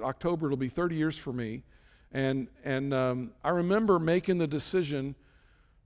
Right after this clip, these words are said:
to, to leave my hometown, my family around, the whole thing, and to move to Terre Haute and to take a position as the youth pastor here. Now, I gotta tell you, I never envisioned being the preacher. I never, I never saw any of this happening.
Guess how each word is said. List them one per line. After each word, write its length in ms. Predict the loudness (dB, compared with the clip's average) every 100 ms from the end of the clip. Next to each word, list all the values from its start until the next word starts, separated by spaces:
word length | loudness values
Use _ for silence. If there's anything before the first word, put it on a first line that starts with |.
| _ -4
to, 280 | 0 0 0
to 160 | -2 0
leave 520 | 2 4 4 2 0
my 240 | 2 2 2
hometown, 800 | 2 2 2 2 2 0 -4 -8 -18 _ _ _ _ _ -6
my 180 | -4 0
family 440 | 2 2 2 2
around, 460 | 2 2 2 2 0
the 100 | -2
whole 160 | -2
thing, 340 | 0 0 0 -2
and 140 | -2 -2
to 80 |
move 360 | 0 2 2 2
to 80 | -2
Terre 280 | 0 2 2
Haute 320 | 2 0 -4 -12 -20 _ _ _
and 120 | -2
to 60 | -2
take 280 | 2 2 2
a 40 |
position 420 | -4 -2 -2 -2
as 140 | -4 -2
the 80 | -2
youth 140 | 2
pastor 300 | 2 2 2
here. 120 | 2
Now, 120 | 2
I 60 | 0
gotta 180 | 2 2
tell 220 | 2 2
you, 160 | 2 0 -8 -6
I 100 | 0
never 420 | 2 4 4 4 4
envisioned 440 | 4 2 2 0
being 200 | 0 0
the 60 | -2
preacher. 440 | -4 -4 -6 -8 -6
I 60 | -2
never, 360 | 0 2 2 -2 -8
I 120 | -4
never 340 | 0 2 2 0
saw 280 | 0 2 2
any 220 | 2 2
of 80 | 2
this 180 | 0 0
happening. 500 | -4 -4 -6 -8